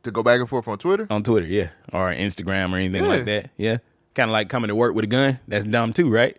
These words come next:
Speaker 1: Yeah. He
Speaker 2: So
Speaker 1: did that
Speaker 2: he's
Speaker 1: shit. He did that shit.
Speaker 2: I know. That's the reason I'm saying it. He's not smart. He's the same vein of person that Ja Mort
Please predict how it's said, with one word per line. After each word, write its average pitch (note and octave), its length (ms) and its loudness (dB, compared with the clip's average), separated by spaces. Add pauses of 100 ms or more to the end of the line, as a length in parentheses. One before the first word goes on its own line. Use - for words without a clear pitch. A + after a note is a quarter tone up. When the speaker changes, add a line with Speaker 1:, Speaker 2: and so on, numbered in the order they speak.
Speaker 1:
Yeah. F#4+ 180 0 (240)
He G3+ 80 -2
Speaker 2:
So A2 120 6
Speaker 1:
did A#2 120 6
that - 120 8
Speaker 2:
he's C#3+ 100 2
Speaker 1:
shit. - 180 -2
He A#3+ 160 -4
did F4+ 200 8
that A#3 140 4
shit. - 260 -6
Speaker 2:
I D#3+ 220 -4
know. G#3 500 6
That's F3 220 4
the F3+ 100 0
reason F3 220 4
I'm F3 160 4
saying F#3 400 0
it. - 120 -8 (200)
He's F#3+ 400 2
not F#3 300 2
smart. - 580 2 (340)
He's G3 360 4
the E3+ 120 8
same F3 460 2
vein E3+ 360 4
of C3 120 -2
person E3 380 0
that B2+ 260 0
Ja D3 160 4
Mort C3 400 2